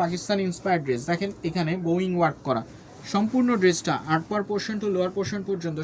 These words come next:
সম্পূর্ণ, দেখেন, বোয়িং ওয়ার্ক করা ড্রেসটাতে থাকছে। লং থাকছে আপনার আটত্রিশ, ইয়া, লং থাকছে আপনার ছেচল্লিশ পর্যন্ত এবং বডি থাকে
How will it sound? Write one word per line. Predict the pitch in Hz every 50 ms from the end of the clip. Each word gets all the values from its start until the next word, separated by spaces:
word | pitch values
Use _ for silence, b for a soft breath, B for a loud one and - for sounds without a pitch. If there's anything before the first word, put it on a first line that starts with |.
| - -
সম্পূর্ণ, | 175 170 170 202 202 196 196 185 175
দেখেন, | 165 170 196 202 190 170
বোয়িং | 165 170 170 170 160
ওয়ার্ক | 156 139 127 - 131
করা | 127 127 123 123
ড্রেসটাতে | 123 123 - - 131 120 120 127
থাকছে। | 113 - - 117 117 - B B B B B B B B - 156
লং | 175 202 208 196
থাকছে | 220 220 196 - 226 214 202
আপনার | 208 208 202 202 214 - - 170
আটত্রিশ, | 170 - - - 202 202 214 214 196 - - 208
ইয়া, | 190 190 170 156 151 160
লং | 175 190 185 214
থাকছে | 208 190 - - 220 208
আপনার | 208 202 202 202 214 214 - - - - - - - -
ছেচল্লিশ | - 208 202 - 233 226 220 226 190 - 196
পর্যন্ত | 190 156 151 151 131 117 - 117 104 - - - - - - - - - - - - - 175
এবং | 180 226 214 190
বডি | 196 202 214 202 220
থাকে | 220 214 226